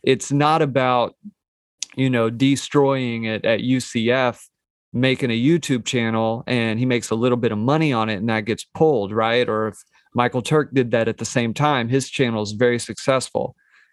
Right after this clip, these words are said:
The N C double A missed the mark by not handling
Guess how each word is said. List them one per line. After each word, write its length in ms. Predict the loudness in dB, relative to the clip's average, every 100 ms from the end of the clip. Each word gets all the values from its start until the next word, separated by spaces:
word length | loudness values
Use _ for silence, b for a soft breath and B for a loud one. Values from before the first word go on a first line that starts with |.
| b b _
The 240 | 0 2
N 80 | 0
C 240 | 0 0
double 400 | 2 2 2 2
A 160 | 2 0
missed 340 | -2 -4 -4
the 60 | -4
mark 380 | -2 0 -2 -2
by 100 | -2
not 300 | 0 -2 -2
handling 580 | -2 -2 -2 -6 -8